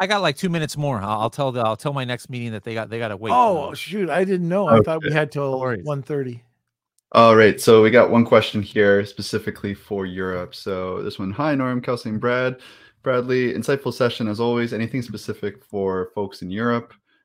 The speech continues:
Speaker 3: Uh, I mean, discounts, cards, tips suitable for folks in Ireland and the rest of Europe. Thanks."
Speaker 1: I don't have much, you know, obviously being American, I don't look too much, you know, in-, into, into there, but a lot of the stuff that we were talking about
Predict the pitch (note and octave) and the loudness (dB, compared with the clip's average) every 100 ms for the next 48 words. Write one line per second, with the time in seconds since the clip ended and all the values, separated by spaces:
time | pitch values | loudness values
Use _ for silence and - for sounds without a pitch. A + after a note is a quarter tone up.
0 | _ G2 F#2+ F#2+ F#2+ G#2 G#2 G2+ B2 - | _ -6 -4 -4 -4 -4 -4 -4 -6 -4
1 | A#2 A2+ G#2 - A#2 A2+ A2+ A2+ - A#2 | -4 -4 -8 -6 -2 -2 -2 -8 -12 -12
2 | - - A2 G#2+ G#2 G#2 - G#2 G2 F#2 | -12 -8 -6 -4 -6 -6 -10 -10 -10 -10
3 | D2+ F#2+ G2 F#2+ F#2 F2+ F2+ - F#2+ F#2 | -6 -6 -4 -6 -8 -8 -10 -12 -16 -10
4 | F2+ F#2 _ _ _ _ _ - G2 - | -10 -10 _ _ _ _ _ -14 -14 -4
5 | E3+ B3 A#3 E3 E3+ - - A#2 F#2+ B2 | 0 0 0 -2 -4 -4 -10 -6 -2 -2
6 | A#2 B2+ G#2+ A#2 A#2 B2 A#2+ G#2+ G#2+ G#2 | -4 -8 -8 -8 -4 -4 -4 -6 -8 -8
7 | G#2+ A2 _ C3+ A#2+ A2 - - _ - | -8 -8 _ -8 -6 -6 -12 -20 _ -12
8 | F#2 F2+ B2+ B2+ - D3 C#3 - C#3 D3 | -12 -12 -10 -10 -6 -6 -6 -8 -6 -6
9 | B2+ G2+ G#2 A2+ B2 B2 E3+ E3+ E3 - | -4 -4 -2 -2 2 4 4 2 -6 -2
10 | E3 F#3+ - A2+ G#2+ C3+ B2 D3+ D3 F3 | -2 -2 -6 -10 -6 -4 -2 -2 -2 -4
11 | F3 F#3 | -6 -8